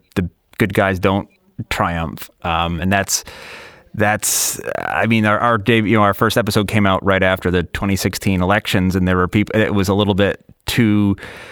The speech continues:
uh, I mean, there were people who, <laughs> who said, "This is, uh, you know, this is too political, um, on the nose," and we're like, "This story was written ten years ago." Um, it just has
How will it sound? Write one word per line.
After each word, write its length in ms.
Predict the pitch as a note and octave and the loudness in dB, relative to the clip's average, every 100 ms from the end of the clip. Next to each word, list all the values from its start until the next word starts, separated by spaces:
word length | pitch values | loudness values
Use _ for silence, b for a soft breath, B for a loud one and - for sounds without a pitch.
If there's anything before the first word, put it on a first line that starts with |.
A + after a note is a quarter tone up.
| B B B - | B B B -2
uh, 200 | A#2+ A2 | 0 2
I 60 | D3 | 2
mean, 140 | F3 | 2
there 80 | E3+ | 2
were 40 | C#3+ | 2
people 220 | D#3 C#3 | 2 2
who, 220 | C3+ B2+ | 2 2
<laughs> 160 | - - | 2 2
who 100 | C#3 | 2
said, 300 | - A#2+ A2+ | 2 2 2
"This 160 | B2 | 2
is, 180 | A#2+ G#2 | 2 4
uh, 420 | G#2 F#2+ F#2+ F#2 - | 4 4 4 2 2
you 100 | G2+ | 2
know, 80 | |
this 140 | G2+ G2+ | 2 0
is 80 | G2 | -2
too 260 | - G#2+ | 0 0
political, 800 | F#2+ - G#2 G#2+ G#2 F#2 F#2 F#2 B B B | 0 -2 0 0 2 2 0 -2 B B B
um, 480 | - F#2 F2 F2 F2 | 0 2 4 2 2
on 200 | G2+ G2+ | 2 2
the 60 | F#2+ | 4
nose," 540 | G#2 G#2+ G2 F2+ F2 | 4 4 4 2 -2
and 220 | - G2+ | -4 -2
we're 80 | F#2+ | 0
like, 180 | F2+ F#2 | 0 0
"This 140 | G#2 | -2
story 300 | - A2 G2 F#2+ | 0 2 2 2
was 180 | F#2 | 0
written 260 | G2 D#2 F#2 | 0 0 -2
ten 280 | - E2+ F2 | -2 -2 0
years 240 | F2 F2+ | -2 -2
ago." 440 | F#2+ E2 B1 C#2+ F2 - | -2 -2 -2 -4 -6 -4
Um, 400 | F#2+ F2 E2 - | -2 0 -2 -4
it 120 | G#2 | -4
just 160 | G#2 - | -4 -2
has 420 | F#2+ F2 E2+ - | 0 0 -2 -6